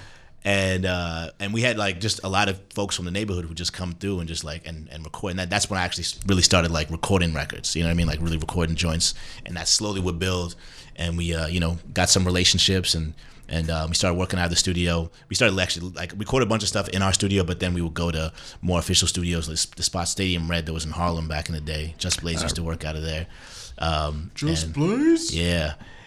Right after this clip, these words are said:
Speaker 1: And, uh, this dude, Omen, uh, producer, he also,
Speaker 2: He's a
Speaker 1: uh,
Speaker 2: great, he's a good
Speaker 1: yeah,
Speaker 2: producer.
Speaker 1: great producer, man.
Speaker 2: Yeah.
Speaker 1: Um, and, uh, so we worked with them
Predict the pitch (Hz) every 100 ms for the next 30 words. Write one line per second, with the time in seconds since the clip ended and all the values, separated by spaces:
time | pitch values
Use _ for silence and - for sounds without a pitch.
0 | - 80 78 78 78 80 87 - 92 92
1 | 85 76 107 82 80 78 80 85 - 80
2 | 82 78 - 78 76 - 104 120 120 120
3 | 113 107 87 82 78 90 90 82 80 -
4 | 76 78 73 98 85 - - - 80 78
5 | 78 78 92 - - - 85 85 82 82
6 | 80 80 87 87 92 92 85 92 87